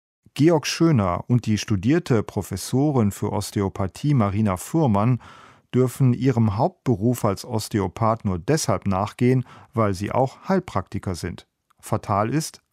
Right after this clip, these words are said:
auch Heilpraktiker ohne fundierte vier- bis fünfjährige Ausbildung in Osteopathie dürfen laut Gesetz diese Heilkunst anwenden. Das Wissen darüber, so sieht es die Prüfungsordnung für Heilpraktiker vor,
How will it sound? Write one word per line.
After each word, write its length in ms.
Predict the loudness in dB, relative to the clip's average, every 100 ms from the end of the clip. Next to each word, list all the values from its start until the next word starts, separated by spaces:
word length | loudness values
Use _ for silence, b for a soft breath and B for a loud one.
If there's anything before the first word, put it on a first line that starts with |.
| _ -2
auch 420 | 0 0 -2 -2
Heilpraktiker 840 | -2 -2 -4 -6 -4 -6 -2 -2 0
ohne 380 | 0 4 2
fundierte 720 | 0 0 -2 0 -2 0 -2 -4
vier- 260 | -2 -2
bis 200 | 0 -4
fünfjährige 720 | -2 -2 -2 -2 -2 0 -2
Ausbildung 580 | 0 -4 -4 -2 0 2
in 100 | -2
Osteopathie 840 | -2 -6 -2 -2 0 -4 -2 0 0 B B B B 2
dürfen 320 | 2 2 2
laut 240 | 2 0
Gesetz 480 | -2 0 0 -2 -4
diese 320 | -2 0 0
Heilkunst 560 | 0 -2 0 -2 -2 0
anwenden. 560 | 2 2 0 -4 -8 -16 _ _ _ -8
Das 220 | -8 0
Wissen 300 | 0 2 0
darüber, 500 | 0 -2 -2 0 2
so 160 | 0
sieht 300 | -2 -2 -2
es 160 | -2 -4
die 120 | -8
Prüfungsordnung 880 | -4 -2 0 0 0 -2 -4 0 -2
für 200 | -2 -2
Heilpraktiker 640 | -2 -2 -2 -4 -4 -6 -6
vor, 380 | 0 2 2